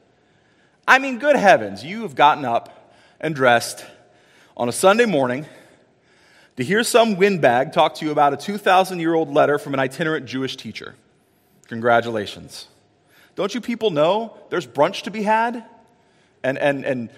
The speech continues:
news programs to be watched and gardens to be tended to this morning? What are you doing here?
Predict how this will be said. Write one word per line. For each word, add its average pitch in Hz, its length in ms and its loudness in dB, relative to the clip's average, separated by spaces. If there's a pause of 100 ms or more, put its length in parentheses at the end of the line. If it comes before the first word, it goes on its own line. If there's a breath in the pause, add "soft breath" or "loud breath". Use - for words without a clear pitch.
(120)
news 160 340 -4
programs 220 680 0
to 208 100 -12
be 208 80 -8
watched 208 440 -2
and 123 160 -6
gardens 196 380 2
to 233 80 -6
be 220 100 -8
tended 226 380 -6
to 240 120 -6
this 226 220 -10
morning? 233 240 -4
What 233 120 0
are 247 40 -6
you 240 100 -4
doing 233 320 -4
here? 104 320 -8